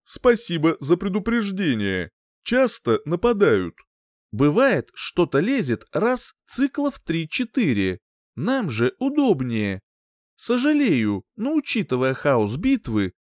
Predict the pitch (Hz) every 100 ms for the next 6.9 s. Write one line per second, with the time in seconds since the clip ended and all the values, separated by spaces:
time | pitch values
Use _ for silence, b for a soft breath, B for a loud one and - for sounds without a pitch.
0 | _ 175 262 277 269 311 294 302 294 160
1 | 110 _ 269 202 185 226 214 240 254 170
2 | 110 98 87 _ _ _ _ - 240 277
3 | 302 302 294 180 110 - 110 101 90 _
4 | _ 240 233 - - 254 - 240 180 -
5 | 104 95 - _ _ 139 131 147 196 202
6 | 139 127 127 - 151 160 117 90